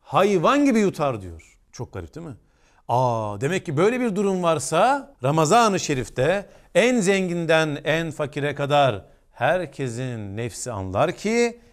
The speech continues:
kendisi malik değil, kendisi efendi değil, kendisi sahip değil, memluktur. Yani köledir, efendi değildir. Hür değildir, abddir, kuldur.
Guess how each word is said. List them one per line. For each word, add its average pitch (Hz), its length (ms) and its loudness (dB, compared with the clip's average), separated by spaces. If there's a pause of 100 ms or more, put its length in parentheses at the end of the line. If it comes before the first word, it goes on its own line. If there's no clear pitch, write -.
(180)
kendisi 143 520 -4
malik 147 540 2
değil, 147 360 -2 (300)
kendisi 165 840 -2
efendi 165 520 -2
değil, 180 340 0 (480)
kendisi 135 440 -4
sahip 104 500 -6
değil, 220 320 -2 (400)
memluktur. 175 960 0 (540)
Yani 226 500 0 (520)
köledir, - 880 -18 (560)
efendi 98 460 -18
değildir. - 560 -20 (280)
Hür 165 460 0
değildir, 123 640 -2 (200)
abddir, - 920 -6 (240)
kuldur. 90 680 -18